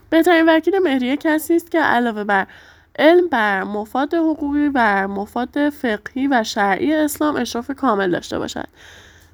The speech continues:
مهریه علاوه بر یک مسئله حقوقی، یک مسئله فقهی و شرعی است و قوانین مرتبط با آن بر اساس شرع مقدس و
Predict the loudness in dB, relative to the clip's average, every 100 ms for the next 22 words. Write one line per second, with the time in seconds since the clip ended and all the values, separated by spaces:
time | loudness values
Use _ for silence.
0 | _ 2 4 6 4 4 4 4 2 2
1 | 0 0 -2 -4 -4 -2 -2 -2 -4 -6
2 | -8 -12 -8 0 4 4 2 0 -2 -2
3 | -4 -2 -2 0 0 0 0 2 0 0
4 | -2 -2 -4 -6 -6 -4 -6 -6 -16 _
5 | -20 -2 0 0 0 2 2 2 2 2
6 | 2 0 0 2 2 0 -2 -8 -6 -4
7 | -4 -2 -2 0 -2 -4 -4 -4 -4 -6
8 | -4 -2 -2